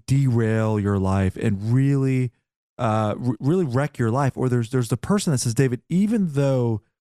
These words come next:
these bad things have happened, even though I've been afflicted, I still am, have hope and I have joy." And that's what this verse in Romans says, "Be patient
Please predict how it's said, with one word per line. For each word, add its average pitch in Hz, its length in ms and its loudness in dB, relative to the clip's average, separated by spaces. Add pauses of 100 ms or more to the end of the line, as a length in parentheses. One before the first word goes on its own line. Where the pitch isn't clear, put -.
(120)
these 123 180 0
bad 120 320 -2
things 117 220 -2
have 113 120 -4
happened, 101 640 0 (320)
even 175 300 0
though 151 160 0
I've 135 140 -2
been 120 160 0
afflicted, 104 680 0 (460)
I 123 140 2
still 131 680 -4
am, 110 240 -2
have 113 260 0
hope 135 560 -4
and 117 140 -4
I 110 80 0
have 107 300 -2
joy." 98 340 0
And 104 100 0
that's 156 140 -2
what 180 60 -6
this 156 140 -2
verse 120 340 -2
in - 160 -6
Romans 104 260 0
says, 101 160 -2
"Be 107 140 -2
patient 127 580 -2